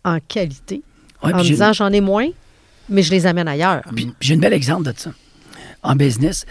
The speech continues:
Speaker 2: Parce qu'au début, je, écoute, j'étais un petit gars du bas du fleuve, j'arrive à Québec, je me rouvre une business en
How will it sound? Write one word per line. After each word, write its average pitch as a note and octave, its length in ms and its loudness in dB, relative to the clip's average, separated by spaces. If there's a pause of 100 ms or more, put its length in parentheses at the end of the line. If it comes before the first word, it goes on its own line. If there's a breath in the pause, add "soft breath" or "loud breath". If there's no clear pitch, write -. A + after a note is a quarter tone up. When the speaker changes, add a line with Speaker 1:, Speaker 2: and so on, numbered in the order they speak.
(340 loud breath)
Speaker 2:
Parce C3+ 160 0
qu'au C#4+ 320 2
début, F#3 460 2
je, B2 380 -2
écoute, C#3+ 320 0
j'étais G#2+ 240 -4
un B2+ 40 0
petit - 140 -4
gars F#3 120 -2
du C3 80 -6
bas B2+ 120 0
du - 80 -2
fleuve, D3 280 2
j'arrive C3+ 380 0
à C3 40 0
Québec, C#3 560 -2 (840 loud breath)
je - 120 -6
me B2+ 160 4
rouvre C#3+ 260 0
une B2+ 140 2
business C#3 600 0
en A2 200 0